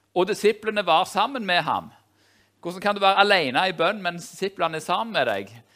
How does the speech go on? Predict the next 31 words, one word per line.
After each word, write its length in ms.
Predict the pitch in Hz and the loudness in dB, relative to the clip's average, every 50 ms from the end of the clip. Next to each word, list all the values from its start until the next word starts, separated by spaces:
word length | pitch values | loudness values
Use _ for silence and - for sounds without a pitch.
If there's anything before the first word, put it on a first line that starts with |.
| _ _ _ _ _ - | _ _ _ _ _ -14
Eh, 720 | - - 151 151 151 151 143 139 135 131 127 120 113 110 110 117 | -8 -4 -2 0 2 2 4 4 4 2 2 0 0 -2 -4 -6
her 160 | 117 123 135 147 135 | -4 -4 -4 -4 -4
må 100 | 135 135 | -6 -4
det 80 | 131 | -2
være 200 | 120 120 123 - - | -2 -2 -2 -4 -6
sk-, 240 | - - - - - - - - | -12 -16 -20 -20 -20 -18 -18 -18
skrivefeil 720 | - - 151 147 135 120 139 - - 147 147 147 143 147 | -12 -6 -4 -2 -2 -2 -4 -4 -2 0 0 0 -2 -4
ute 160 | 131 127 - 127 120 | -8 -8 -8 -8 -4
og 20 | |
går. 220 | 120 117 101 90 95 - - - - - _ _ _ _ _ - | -2 -2 -2 -2 -4 -10 -16 -20 -20 -20 _ _ _ _ _ -4
Men, 300 | 156 175 202 214 220 220 220 | 0 2 2 2 4 4 4
eh, 320 | 214 208 202 190 175 143 117 - - _ _ _ _ - | 6 6 6 4 4 0 -6 -14 -20 _ _ _ _ -2
det 140 | 127 185 226 | 2 2 4
å 60 | 233 | 6
være 200 | 226 214 214 226 | 6 6 8 6
alene 460 | 226 233 240 233 226 196 170 165 208 233 233 | 6 6 6 6 6 4 0 0 0 0 0
i 20 | |
bønn, 320 | 202 190 185 156 127 107 95 95 - _ _ _ _ _ _ _ _ _ _ _ _ _ _ _ _ _ _ _ _ _ _ _ _ _ _ _ _ _ _ _ | 2 4 4 4 2 0 -4 -12 -20 _ _ _ _ _ _ _ _ _ _ _ _ _ _ _ _ _ _ _ _ _ _ _ _ _ _ _ _ _ _ _
det 140 | - 165 196 | -2 0 0
er 100 | 202 202 | 2 2
viktig. 300 | 180 - - - 160 131 107 - _ _ _ _ _ _ _ _ _ _ _ _ _ _ _ _ _ _ _ _ _ _ _ _ _ _ _ _ _ _ _ _ | 0 -2 -4 -8 -10 -10 -10 -12 _ _ _ _ _ _ _ _ _ _ _ _ _ _ _ _ _ _ _ _ _ _ _ _ _ _ _ _ _ _ _ _
Det 160 | - 170 180 | 0 4 4
å 140 | 185 185 175 | 4 4 2
på 80 | - - | 0 -10
en 80 | 180 180 | -10 -6
måte 200 | 180 175 170 175 | -4 -4 -4 -4
kunne 240 | 180 180 175 175 180 175 - - _ _ _ - | -4 -2 0 0 0 0 -2 -8 _ _ _ -18
snakke 400 | - - 196 160 - - 180 180 | -10 -6 -6 -6 -4 -4 -8 -6
med 140 | 175 160 147 | -6 -6 -8
Gud 220 | 147 151 151 143 - | -8 -8 -8 -6 -4
alene. 460 | 160 165 185 190 160 135 139 139 | -2 0 0 0 -2 -4 -6 -8